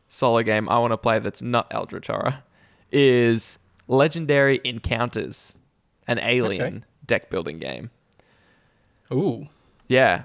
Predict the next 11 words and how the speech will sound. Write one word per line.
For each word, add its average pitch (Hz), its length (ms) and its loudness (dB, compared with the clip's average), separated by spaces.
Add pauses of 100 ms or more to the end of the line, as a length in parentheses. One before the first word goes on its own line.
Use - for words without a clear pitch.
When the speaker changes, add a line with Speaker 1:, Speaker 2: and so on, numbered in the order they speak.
(160)
Speaker 1:
and 135 140 0
by 131 180 4
Alien 131 360 4
I 117 60 2
mean 120 420 -2
the 135 180 0
ali-, 127 320 0
the 127 140 0
actual 123 400 -4
Alien 107 420 -6
universe, 107 680 -12